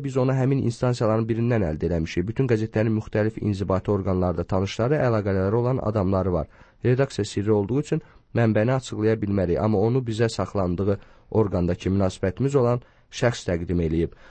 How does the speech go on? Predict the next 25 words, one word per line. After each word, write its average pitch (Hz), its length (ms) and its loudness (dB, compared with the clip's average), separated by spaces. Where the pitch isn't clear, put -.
Azadlıq 156 380 2
Radiosundan 104 520 0
isə - 180 -6
bununla 107 280 2
bağlı 95 280 0
Əli 110 220 0
İnsanov 107 300 0
vəkili 92 320 -2
Bil-, 92 200 -2
Toğrul 104 280 2
Babayev 92 360 0
bildirmişdi 104 500 -4
ki, 151 140 0
bununla 117 240 2
bağlı 139 460 2
Əli 120 180 0
İnsanov 123 400 -2
özü 113 400 2
Əli 139 220 2
Əhmədova 110 400 0
qarşı 92 320 -2
iddiasını - 960 -2
irə-, 95 240 2
müzakirəsi 101 580 0
aparılacaq 92 460 0